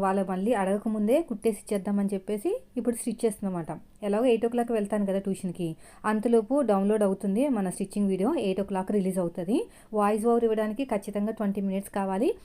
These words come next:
ఎడిటింగ్ చేయడానికి టెన్ మినిట్స్ కావాలి. So, ఇప్పుడైతే నేను మిషన్ ఎక్కుతున్నాను. ఈ చిన్న చిన్నవి అయితే కుట్టనండి, టైమ్ అనేది వేస్ట్ అయిపోతుంది అనమాట. మనకి స్టిచ్చింగ్ ఛానల్ ఉంది కదా, ఒక వీడియో అనేది అప్‌లోడ్ చేసుకోవాల్సి వస్తుంది ఆ టైంలో.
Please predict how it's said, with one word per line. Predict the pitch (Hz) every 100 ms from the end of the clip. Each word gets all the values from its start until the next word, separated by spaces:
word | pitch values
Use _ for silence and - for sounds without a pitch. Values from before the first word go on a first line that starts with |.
| - - 208
ఎడిటింగ్ | 214 220 226
చేయడానికి | 226 208 208 214 294
టెన్ | 226 190
మినిట్స్ | 185 - 170
కావాలి. | 165 170 285 440 - - -
So, | 254 240
ఇప్పుడైతే | 226 214 214 254
నేను | 233 202
మిషన్ | 214 214
ఎక్కుతున్నాను. | - 196 180 220
ఈ | -
చిన్న | 240 240
చిన్నవి | 269 285 254
అయితే | 247 285 359 311 202 - - -
కుట్టనండి, | 233 262 262 214 247 277
టైమ్ | 202 208
అనేది | 214 226 214
వేస్ట్ | 196 196
అయిపోతుంది | 220 214 208 185
అనమాట. | 180 165 175 180 196
మనకి | 196 208 240
స్టిచ్చింగ్ | 214 233 233
ఛానల్ | 240 208
ఉంది | 196 185
కదా, | 196 185 165 - - -
ఒక | 214 220
వీడియో | 214 208 226
అనేది | 220 233
అప్‌లోడ్ | 208 208 208
చేసుకోవాల్సి | 208 - 196 190 196
వస్తుంది | - 185 190
ఆ | 185
టైంలో. | 175 175 226